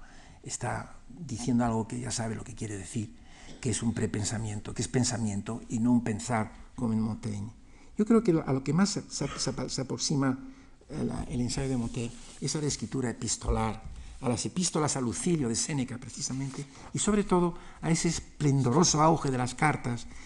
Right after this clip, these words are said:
que es uno de los ras-, rasgos de la literatura italiana del siglo dieciséis, a la que debe tanto. Pienso en las Lettere Volgari del Aretino, ya lo dije el otro día, que es el primero que publica durante su propia vida sus cartas, seis tomos,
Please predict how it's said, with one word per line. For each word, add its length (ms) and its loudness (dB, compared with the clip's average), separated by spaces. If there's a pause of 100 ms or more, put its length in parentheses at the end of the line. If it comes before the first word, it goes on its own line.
(300)
que 60 2
es 120 4
uno 140 6
de 80 6
los 120 2
ras-, 400 4
rasgos 420 2 (380)
de 160 2
la 100 4
literatura 480 2
italiana 560 4
del 120 0
siglo 200 -2
dieciséis, 580 0
a 60 -8
la 120 -8
que 120 -10
debe 220 -8
tanto. 420 -2 (760)
Pienso 600 6
en 200 4
las 200 2
Lettere 340 6
Volgari 680 6
del 200 -2
Aretino, 460 -2
ya 80 -4
lo 100 -4
dije 200 -4
el 60 -4
otro 180 -4
día, 280 0 (500)
que 60 -2
es 100 4
el 100 0
primero 300 4
que 120 0
publica 340 4
durante 300 2
su 120 -2
propia 300 2
vida 220 2
sus 240 -6
cartas, 420 2
seis 380 0
tomos, 420 0